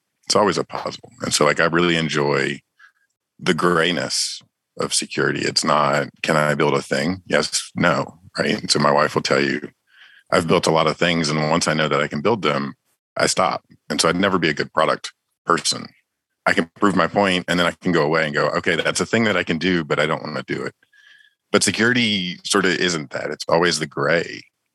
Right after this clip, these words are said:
It's not a binary decision. Did you do it or not? You never get to, you did it, right? You generally only get to, you didn't do it. So I think that's an interesting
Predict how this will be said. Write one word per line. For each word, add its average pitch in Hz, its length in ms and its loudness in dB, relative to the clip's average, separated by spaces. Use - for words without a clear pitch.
It's - 120 -2
not 85 140 2
a 82 60 0
binary 78 540 0
decision. 76 480 -4
Did 73 140 -8
you 78 80 -4
do 76 280 2
it 73 40 2
or 69 100 0
not? - 280 -6
You 92 120 2
never 98 200 4
get - 240 0
to, 80 120 0
you 69 180 -4
did - 320 -4
it, - 100 -2
right? - 320 0
You 95 180 0
generally 113 420 2
only 80 300 0
get 82 220 -2
to, 82 100 0
you 76 160 -4
didn't 82 300 -2
do 73 100 -2
it. - 140 -6
So 92 240 2
I 90 80 2
think 110 160 -2
that's 92 180 0
an 85 80 -4
interesting 80 800 -2